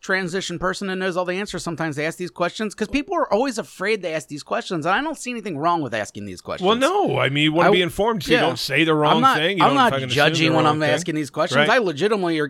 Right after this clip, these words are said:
Speaker 1: am curious at how this works, you know, 'cause this is the new
Speaker 2: Now, I
Speaker 1: Uh,
Speaker 2: will
Speaker 1: w-,
Speaker 2: say
Speaker 1: yeah, go ahead.
Speaker 2: probably a female transitioning to a male.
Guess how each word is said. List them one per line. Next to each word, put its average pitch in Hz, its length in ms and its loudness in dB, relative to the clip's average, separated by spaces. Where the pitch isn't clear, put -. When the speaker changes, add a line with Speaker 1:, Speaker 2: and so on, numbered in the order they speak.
Speaker 1:
am 139 160 0
curious 143 540 -4
at 135 80 -2
how 170 160 0
this 165 240 -6
works, 190 640 -8
you 160 100 -6
know, 151 140 -2
'cause 151 180 -6
this 190 200 -2
is 226 260 -2
the 180 100 -4
new 180 360 -4
Speaker 2:
Now, 143 240 2
I 135 100 2
Speaker 1:
Uh, 143 40 2
Speaker 2:
will 143 60 0
Speaker 1:
w-, - 200 4
Speaker 2:
say 131 240 2
Speaker 1:
yeah, 165 160 -2
go 120 120 -6
ahead. 92 140 -8
Speaker 2:
probably 143 960 2
a 117 240 -2
female 156 500 -2
transitioning 139 800 -4
to 135 160 -2
a 117 40 0
male. 135 540 -4